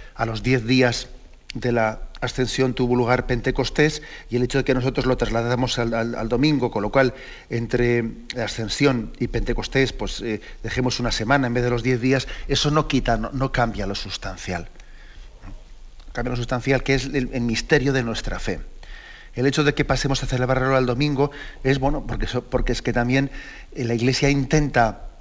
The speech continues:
facilitar a sus fieles la vivencia de ese misterio. Y si resulta que ese día, pues, es un día laborable, pasa a ser laborable, pues todos somos conscientes de que va a ser bastante más difícil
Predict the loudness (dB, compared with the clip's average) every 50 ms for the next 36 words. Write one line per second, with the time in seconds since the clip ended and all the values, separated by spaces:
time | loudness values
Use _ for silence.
0 | -20 -20 -20 -20 -20 -20 -20 -18 -14 -10 -10 -8 -2 0 0 0 2 2 2 2
1 | 2 4 4 4 4 4 2 -2 -4 -4 -4 0 0 2 2 0 0 -2 0 0
2 | 0 0 2 2 2 2 2 0 -2 -2 -2 -4 -4 -6 -6 -6 -6 -2 0 2
3 | 2 2 0 -2 -4 -8 -16 -20 -20 -20 -20 -20 -20 -20 -20 -20 -20 -20 -20 -20
4 | -20 -10 -6 -6 -4 -4 -4 -4 -4 -2 -2 -2 -2 0 0 0 0 0 0 0
5 | 0 2 4 4 4 4 2 -2 -4 -4 -4 -4 -4 -4 0 2 2 2 2 2
6 | 2 2 4 4 4 4 4 2 2 0 0 -4 -10 -16 -18 -18 -18 -20 -20 -20
7 | -20 -20 -20 -16 -10 -8 -6 -6 -6 -4 -4 -2 0 0 0 0 2 2 2 2
8 | 2 0 0 -2 -6 -10 -10 -10 -8 -8 -4 -4 -2 -2 -2 -2 -2 -2 -2 0
9 | -2 -2 0 0 0 0 2 2 2 0 0 -2 -8 -14 -16 -14 -14 -14 -6 -4
10 | -2 -2 0 0 2 2 2 2 2 2 2 2 2 2 2 2 2 2 2 4
11 | 2 2 2 4 2 2 2 0 -2 -2 0 0 0 0 0 2 2 2 2 0
12 | -2 -8